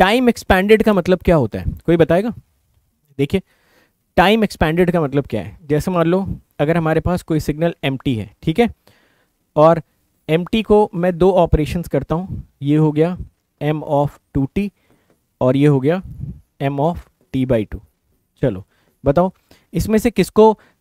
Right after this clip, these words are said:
time expansion माना जाएगा और किसको time compression माना जाएगा? सभी लोग बताएंगे। ऊपर वाले को आप क्या बोलोगे, Time expansion या time compression? तो जब आप M of two टी करते हो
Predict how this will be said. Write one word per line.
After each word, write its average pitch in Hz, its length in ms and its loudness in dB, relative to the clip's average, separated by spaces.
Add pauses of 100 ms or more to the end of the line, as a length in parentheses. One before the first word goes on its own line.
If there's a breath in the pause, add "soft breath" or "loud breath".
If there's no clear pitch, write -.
(140)
time 185 240 0
expansion 160 520 -2
माना 185 220 2
जाएगा 185 300 2
और 175 220 -2
किसको 185 320 -2
time 160 240 -2
compression 139 480 -2
माना 95 200 -8
जाएगा? 90 320 -10 (300)
सभी 160 160 2
लोग 175 120 2
बताएंगे। 143 360 -2 (1900 soft breath)
ऊपर 175 240 6
वाले 220 160 8
को 214 100 4
आप 214 120 4
क्या 196 140 6
बोलोगे, 113 340 2 (320)
Time 185 220 2
expansion 202 580 -2 (140)
या 170 140 4
time 175 240 2
compression? 101 600 -6 (1080)
तो 175 40 2
जब 190 100 6
आप 233 180 6
M 220 180 4
of 240 180 4
two 170 120 4
टी 208 160 0
करते 165 280 2
हो 185 220 2